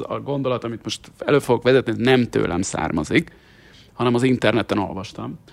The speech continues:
De hogy azért kell a Tölgyesinek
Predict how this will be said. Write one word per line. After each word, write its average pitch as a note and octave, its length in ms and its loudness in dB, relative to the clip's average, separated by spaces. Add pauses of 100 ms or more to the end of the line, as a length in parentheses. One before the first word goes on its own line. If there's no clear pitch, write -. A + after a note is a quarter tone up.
(580)
De B2+ 120 -4
hogy A#2+ 280 0
azért F3+ 400 4
kell C#3 360 4 (180)
a - 100 -10
Tölgyesinek C3 680 2